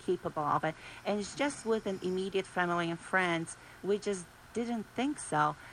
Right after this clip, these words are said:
So my biggest guess was this has to be competition. I was doing really good. My business was doubling every year.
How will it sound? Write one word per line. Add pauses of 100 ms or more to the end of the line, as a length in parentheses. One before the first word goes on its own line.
(140)
So
my (280)
biggest
guess
was
this
has
to
be
competition.
I
was
doing
really
good.
My
business
was
doubling
every
year.